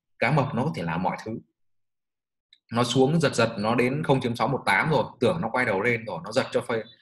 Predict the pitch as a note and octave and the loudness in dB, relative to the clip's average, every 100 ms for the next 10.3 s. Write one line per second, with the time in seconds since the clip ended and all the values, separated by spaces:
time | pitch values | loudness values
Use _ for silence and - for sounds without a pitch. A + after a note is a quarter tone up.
0 | _ _ - B2+ B2 B2 B2 C#3+ B2+ A2+ | _ _ -6 0 0 0 0 0 2 2
1 | A2 C3+ G#2+ G#2+ A2 _ _ _ _ A2 | 2 0 0 0 -4 _ _ _ _ -2
2 | A2 - A#2 A#2 A#2 B2+ G3+ A#2+ A2 A2 | -2 0 -4 -2 2 2 2 0 0 0
3 | G2+ G2 A2 C3 A#2+ A#2 A2+ G2+ A2 A2 | -2 -2 -4 -6 -4 -2 -2 -2 -4 -6
4 | G#2 A2 - _ _ _ _ _ _ _ | -8 -14 -18 _ _ _ _ _ _ _
5 | _ _ _ _ _ B2 B2+ C3 A#2+ A#2+ | _ _ _ _ _ -2 2 4 6 4
6 | A#2+ B2 F#2 F2 G2+ G2+ A2 C#3 D3 G#2+ | 4 4 2 0 -2 2 4 4 2 -2
7 | G#2 A2+ A2 B2+ A#2+ A#2 D3 C#3 C3 - | -2 -4 -4 -4 0 0 0 -6 -12 -20
8 | - A#2 A2+ A#2 A2 - D#3+ C3+ A2 A2 | -10 -2 2 2 2 2 2 2 0 0
9 | B2+ A#2+ C3+ C#3 D#3+ C3 C#3 C#3 A#2+ G#2 | 0 2 2 4 2 2 0 -2 0 2
10 | G2 F2+ - | 2 0 -4